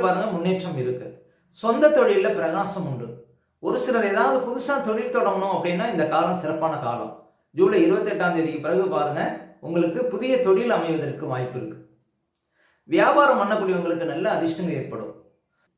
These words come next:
அதே போல பாருங்க, நிலம், பூமி, கட்டடம் இது சம்பந்தமா ஏதாவது பிரச்சனை இருந்தா அந்த பிரச்சனைகளுக்கு தீர்வு கிடைக்கும். அதே போல வெளிநாடு வாய்ப்புகள் தேடி வரும்.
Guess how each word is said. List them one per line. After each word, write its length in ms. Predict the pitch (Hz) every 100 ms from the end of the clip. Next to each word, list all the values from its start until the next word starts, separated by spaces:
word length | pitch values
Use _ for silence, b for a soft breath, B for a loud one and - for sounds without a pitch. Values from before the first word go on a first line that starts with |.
| _ _ _ _
அதே 180 | 175 233 262
போல 200 | 240 226
பாருங்க, 340 | 190 190 208 233 - - - _ 160
நிலம், 420 | 190 220 254 240 - - 160
பூமி, 360 | 190 240 240 233
கட்டடம் 420 | 180 175 190 196 175
இது 120 | 175
சம்பந்தமா 380 | 240 220 220 233 202
ஏதாவது 260 | 196 - -
பிரச்சனை 300 | 196 202 240
இருந்தா 220 | 220 233
அந்த 120 | 208
பிரச்சனைகளுக்கு 580 | - 190 233 196 180 175
தீர்வு 260 | 170 165 165
கிடைக்கும். 380 | 160 110 - - - _ _ _ _ _ _ _ _ _ _ _ _ -
அதே 160 | 185 240
போல 140 | 262 247
வெளிநாடு 420 | 233 285 294 262
வாய்ப்புகள் 520 | 202 190 165 190 -
தேடி 220 | 165 170 160
வரும். 260 | 139 -